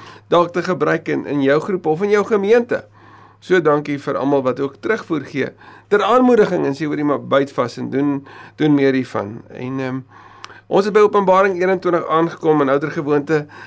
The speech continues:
'n vinnige terugkyk. In hoofstuk twintig het ons die groot oorwinning wat in hoofstuk negentien al begin het, waar die bruilof van die lam geskied en, en ons sien dat die, die bruid-, die bruidegom is ook 'n ruiter op die wit perd.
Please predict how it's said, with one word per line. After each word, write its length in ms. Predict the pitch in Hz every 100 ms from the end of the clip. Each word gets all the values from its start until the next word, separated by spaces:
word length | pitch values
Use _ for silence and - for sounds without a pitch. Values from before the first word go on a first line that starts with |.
| -
'n 80 | 143
vinnige 420 | 170 165 165 160
terugkyk. 540 | 170 175 - 131 135 - - - -
In 80 | 190
hoofstuk 440 | 208 208 220 - _
twintig 580 | - 262 233 - 113 113
het 160 | 139 117
ons 320 | 156 160 - - - -
die 120 | 180
groot 320 | 175 208 220
oorwinning 760 | 175 196 165 139 160 180 175 175 - -
wat 320 | 139 131 170 165
in 80 |
hoofstuk 340 | 160 160 170 143
negentien 640 | 151 156 208 226 190 175
al 180 | 127 143
begin 380 | 143 143 - 165
het, 220 | 127 - - - -
waar 440 | - 131 151 151 135
die 140 | 143
bruilof 520 | 127 139 170 226 214
van 140 | - 190
die 100 | 180
lam 380 | 156 170 190 175
geskied 680 | 185 165 - - 190 -
en, 260 | 151 151 139 - - -
en 180 | - 156
ons 200 | 151 -
sien 220 | 202 190
dat 160 | 165 151
die, 180 | 147 143 - -
die 140 | 165
bruid-, 580 | 143 131 156 175 190 151
die 100 | 156
bruidegom 520 | 135 160 185 196 196
is 120 | 175 151
ook 200 | 185 170
'n 100 | 139
ruiter 380 | 143 165 196
op 80 | 185
die 120 | 180
wit 240 | 156 175 -
perd. 360 | 175 180 185